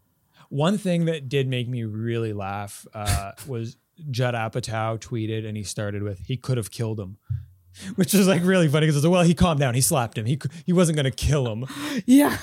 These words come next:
Speaker 1: But he, he tweeted and he started out with, like, "He could have killed him." And then he ended up, like, deleting the tweet 'cause I think
Speaker 2: Oh
Speaker 1: so
Speaker 2: my
Speaker 1: many
Speaker 2: God.
Speaker 1: people were making fun of him.
Speaker 2: Um, fucking one of my favorite comedians, Rosebud Baker.
Speaker 1: Oh, yeah. Rosebud Baker's
Speaker 2: Um,
Speaker 1: great.
Speaker 2: she had actually, um,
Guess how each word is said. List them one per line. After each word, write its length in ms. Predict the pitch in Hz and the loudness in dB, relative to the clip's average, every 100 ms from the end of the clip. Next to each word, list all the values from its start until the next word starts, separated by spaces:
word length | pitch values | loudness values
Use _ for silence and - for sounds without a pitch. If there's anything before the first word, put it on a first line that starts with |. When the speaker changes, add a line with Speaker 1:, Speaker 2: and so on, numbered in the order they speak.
| - 180 | 0 4
Speaker 1:
But 120 | 180 202 | 6 6
he, 200 | 196 175 | 4 2
he 220 | 143 190 | 0 0
tweeted 440 | 175 - 170 165 147 | -2 -2 0 0 0
and 80 | 135 | -2
he 120 | 147 | -4
started 380 | - 147 135 127 | -4 -2 -2 -2
out 60 | 127 | -2
with, 100 | 120 | -2
like, 180 | 117 - | -6 -6
"He 120 | 143 | -8
could 200 | 135 160 | -2 0
have 160 | 135 - | 0 -2
killed 320 | - 135 127 | -4 -2 -2
him." 80 | 123 | -4
And 160 | 139 | -2
then 80 | 160 | 0
he 80 | 170 | 0
ended 160 | 160 156 | 0 -2
up, 80 | |
like, 180 | 151 147 | -2 -2
deleting 400 | 143 127 120 131 | -2 -2 -2 -4
the 80 | 127 | -4
tweet 300 | 117 123 113 | -6 -8 -8
'cause 100 | 143 135 | -6 -4
I 60 | |
think 120 | 123 | -4
Speaker 2:
Oh 20 | 127 | -6
Speaker 1:
so 160 | - 123 | -6 -4
Speaker 2:
my 40 | |
Speaker 1:
many 120 | 123 | -4
Speaker 2:
God. 60 | 117 | -4
Speaker 1:
people 180 | 131 131 | -6 -4
were 100 | 123 | -2
making 280 | 117 117 | -4 -6
fun 200 | 101 117 | -8 -6
of 100 | 120 | -2
him. 240 | 131 147 185 _ | 0 0 -4 _
Speaker 2:
Um, 600 | 226 220 202 196 190 185 | 2 4 4 2 0 -4
fucking 840 | 165 220 214 214 208 202 190 180 - _ _ _ 226 | -4 -6 -4 -2 -2 -4 -6 -10 -14 _ _ _ 2
one 100 | 190 | 2
of 60 | 185 | 2
my 140 | 165 | -2
favorite 240 | 185 165 | -4 -8
comedians, 360 | - 165 151 151 | -8 -8 -8 -6
Rosebud 360 | 170 156 170 147 | -6 -4 -6 -6
Baker. 560 | 156 139 135 139 120 - | -8 -6 -8 -8 -12 -8
Speaker 1:
Oh, 200 | 143 131 | -2 -2
yeah. 300 | 117 113 110 87 - - | -2 -4 -6 -10 -18 -18
Rosebud 300 | 135 113 - | -16 -16 -18
Baker's 240 | - 247 - | -16 -6 0
Speaker 2:
Um, 200 | 220 190 | 2 2
Speaker 1:
great. 80 | 143 | 0
Speaker 2:
she 220 | - 339 | 2 2
had 120 | 440 508 | 4 2
actually, 380 | 494 - 480 359 262 | 0 -2 0 -2 -2
um, 280 | 269 262 | 0 0